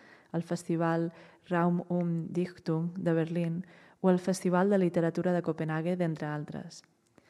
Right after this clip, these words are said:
Aquest dos mil vint-i-u ha sigut guardonada amb la beca Injuve per a la creació jove i ha publicat el poemari sonor Saturn darrere nostra,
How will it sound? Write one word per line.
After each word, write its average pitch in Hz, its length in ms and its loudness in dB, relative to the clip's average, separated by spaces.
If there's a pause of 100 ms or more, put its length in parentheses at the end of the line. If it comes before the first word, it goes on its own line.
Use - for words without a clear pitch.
(320)
Aquest 208 260 2
dos 247 160 6
mil 220 220 4
vint-i-u 170 380 2 (200)
ha 185 140 0
sigut 220 320 4
guardonada 175 880 2
amb 170 100 4
la 175 140 4
beca 196 180 0
Injuve 180 640 0
per 175 160 2
a - 20 2
la 170 140 0
creació 175 400 0
jove 160 320 0 (760)
i 202 80 2
ha 190 80 4
publicat 196 640 2
el 170 160 4
poemari 175 400 2
sonor 170 480 -2 (320)
Saturn 202 480 4
darrere 175 340 4
nostra, 156 520 -6